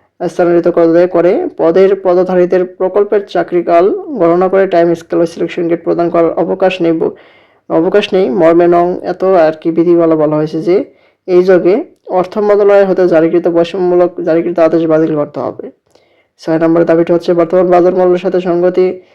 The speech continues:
জীবনযাত্রার ব্যয় বৃদ্ধির বিষয় বিবেচনা করে বিদ্যমান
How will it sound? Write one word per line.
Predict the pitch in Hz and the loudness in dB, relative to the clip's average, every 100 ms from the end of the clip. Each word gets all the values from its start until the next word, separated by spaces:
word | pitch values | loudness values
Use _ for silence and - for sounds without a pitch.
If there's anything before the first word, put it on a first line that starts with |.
| _ _ - | _ _ -8
জীবনযাত্রার | 160 160 160 160 156 151 - 151 | -2 2 2 2 0 -2 -2 -6
ব্যয় | 156 151 | -2 -2
বৃদ্ধির | 151 160 170 | -2 -2 0
বিষয় | 170 170 180 | 0 2 2
বিবেচনা | 175 185 185 | 2 0 -2
করে | 185 185 | 0 0
বিদ্যমান | 170 160 160 147 151 226 | 0 -2 -2 -2 -2 -2